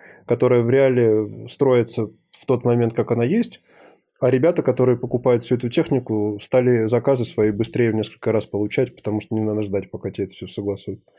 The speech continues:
Это было круто, я это делал один, как раз в те самые времена я потратил просто какие-то бессонные сотни ночей, чтобы разобраться, что же такое B P M N и как это работает.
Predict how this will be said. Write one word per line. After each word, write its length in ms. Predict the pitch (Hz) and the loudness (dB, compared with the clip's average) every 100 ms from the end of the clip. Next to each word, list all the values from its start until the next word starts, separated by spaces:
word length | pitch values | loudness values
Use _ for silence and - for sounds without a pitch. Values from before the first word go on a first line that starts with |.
| _ - | _ -8
Это 160 | 190 143 | -2 0
было 220 | 143 135 | 2 2
круто, 320 | 180 196 156 | 0 2 4
я 200 | 135 135 | 4 4
это 140 | 123 | 2
делал 300 | 117 131 123 | 2 2 4
один, 240 | 123 143 180 | 2 2 0
как 180 | 131 143 | 0 0
раз 260 | 143 - _ - - _ | 0 -2 _ -20 -20 _
в 20 | - | -2
те 80 | |
самые 300 | 135 143 139 | 0 2 2
времена 340 | 127 135 139 147 | 2 2 4 4
я 140 | 123 | 4
потратил 520 | 123 127 120 117 104 _ _ _ _ _ - | 2 2 2 0 -4 _ _ _ _ _ -2
просто 520 | 135 123 135 117 - _ _ _ _ _ _ _ _ _ _ _ | -2 2 2 2 -2 _ _ _ _ _ _ _ _ _ _ _
какие-то 320 | - 127 123 113 | -2 -2 -2 -4
бессонные 840 | 113 151 - 156 135 135 131 123 | -2 -2 2 2 4 4 2 0
сотни 540 | - - 170 143 131 | -4 -2 0 2 2
ночей, 420 | 127 127 - 170 160 | 4 2 2 2 2
чтобы 300 | - 113 120 | 0 0 0
разобраться, 540 | 113 120 131 123 113 | 2 2 2 0 -4
что 220 | - 127 | -2 -2
же 120 | 110 | 0
такое 320 | 113 120 127 110 | -2 0 2 2
B 160 | 120 | 0
P 200 | 117 131 | 0 2
M 120 | 131 | 4
N 140 | 139 117 | 2 2
и 40 | |
как 200 | 127 120 | 0 0
это 180 | 120 123 | 0 2
работает. 560 | 117 151 190 127 117 | 2 2 2 0 -2